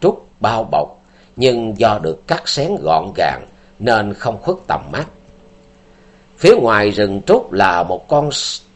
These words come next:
sông đào rộng chừng ba trượng, bao bọc xung quanh Đệ Nhất Bảo, kế đến là một bức tường cao ba trượng sáu thước. Dù là một nhân vật đệ nhất về khinh công cũng không thể vượt tường mà vào.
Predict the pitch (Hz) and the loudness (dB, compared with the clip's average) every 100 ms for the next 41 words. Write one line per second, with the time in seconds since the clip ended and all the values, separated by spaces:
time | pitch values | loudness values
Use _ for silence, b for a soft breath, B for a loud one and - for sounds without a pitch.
0 | _ - - - 156 113 87 82 82 85 | _ -14 -2 0 0 0 0 0 0 -2
1 | 85 120 - 90 80 78 123 131 123 78 | -2 -6 -6 -6 -6 -4 -4 -4 -6 -8
2 | 73 98 101 b b b b b b 110 | -8 -8 -14 b b b b b b 2
3 | 131 90 90 - 123 117 120 113 80 90 | 2 2 -2 -2 -2 0 0 0 -2 -2
4 | 127 165 - 76 73 151 - - 151 139 | -2 -4 -4 -4 -4 -8 -6 0 2 2
5 | 185 90 82 71 65 82 - 156 196 - | 0 -2 -2 -2 -4 -6 -2 0 -2 -2
6 | 87 73 - - 110 104 104 110 107 78 | -4 -4 -6 -2 -2 0 -4 -4 -6 -8
7 | 73 - 117 151 147 196 - - b b | -6 -4 -4 -4 -4 -4 -6 -20 b b
8 | b 104 120 113 110 110 120 131 170 127 | b 2 4 4 2 0 -2 -2 -2 -2
9 | 104 - 98 104 139 196 - 90 92 - | -6 -8 -4 -4 0 -2 -2 -4 -4 -2
10 | 139 135 139 143 143 156 147 143 139 87 | -6 -4 -4 -4 -6 -8 -4 -6 -4 -4
11 | 135 76 90 - - 87 80 80 73 76 | -4 -4 -8 -8 -6 -4 -4 -6 -8 -4
12 | 80 71 65 | -2 -2 -4